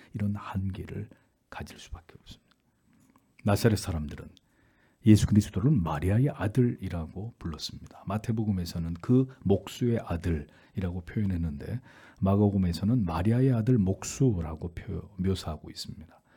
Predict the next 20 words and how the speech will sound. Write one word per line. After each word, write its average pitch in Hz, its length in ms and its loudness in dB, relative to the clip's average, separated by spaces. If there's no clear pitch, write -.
요셉, 120 440 2
아버지가 131 440 4
이미 123 180 8
돌아가신 117 460 2
상태랄지라도 98 1200 -4
예수님을 117 680 2
마리아의 127 600 2
아들 143 480 0
목수라고 110 680 -2
부르는 90 300 -2
것은 82 320 -6
사실 98 400 -2
매우 85 300 4
모욕적인 90 920 0
표현이었습니다. 82 920 -14
당시 113 340 6
유대에서 101 680 4
누군가를 120 480 4
소개할 107 460 -4
때 110 240 -8